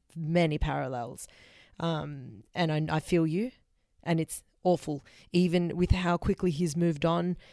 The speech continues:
and the way, like, I literally can relate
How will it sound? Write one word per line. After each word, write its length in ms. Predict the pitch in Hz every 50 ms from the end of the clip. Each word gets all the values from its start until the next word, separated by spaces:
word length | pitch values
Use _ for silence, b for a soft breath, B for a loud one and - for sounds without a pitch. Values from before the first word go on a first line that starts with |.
| B B B B
and 240 | - 165 160 151 147
the 200 | 156 147 175 165
way, 280 | 151 175 175 175 - -
like, 180 | 180 170 - - -
I 240 | 175 175 175 170 165
literally 720 | 160 165 170 196 196 - - 185 180 180 196 247 285 - _ _ _ _ _ _ _ _ _ _ _ _ _ _ _ _
can 240 | - - 190 180 170
relate 600 | 165 165 160 165 196 254 254 - _ - -